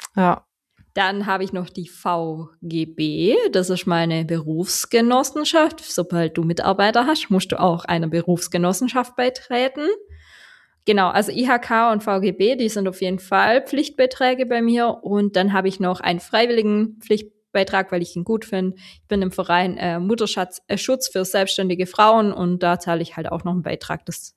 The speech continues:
Speaker 2: fällt da aber mit rein.
Speaker 1: Ich war mal eine Zeit lang im Bund der Versicherten.
Speaker 2: Mhm.
Speaker 1: weil die wirklich eine gute Sache machen. Allerdings machen die nur private Versicherungen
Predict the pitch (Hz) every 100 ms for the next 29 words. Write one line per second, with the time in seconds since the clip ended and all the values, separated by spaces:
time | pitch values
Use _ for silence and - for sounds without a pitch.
0 | - 170 160 160 160 156 - 160 170 156
1 | _ _ _ _ _ _ _ - _ _
2 | - - - - 190 180 190 226 226 208
3 | - 196 196 214 214 196 196 196 190 185
4 | 175 165 196 233 226 254 - _ _ _
5 | _ - 208 - 349 185 185 175 196 202
6 | 202 196 175 175 170 175 202 208 220 208
7 | 180 180 170 160 175 202 226 233 - -
8 | - - 190 196 190 185 - 165 160 170
9 | 180 175 170 165 160 160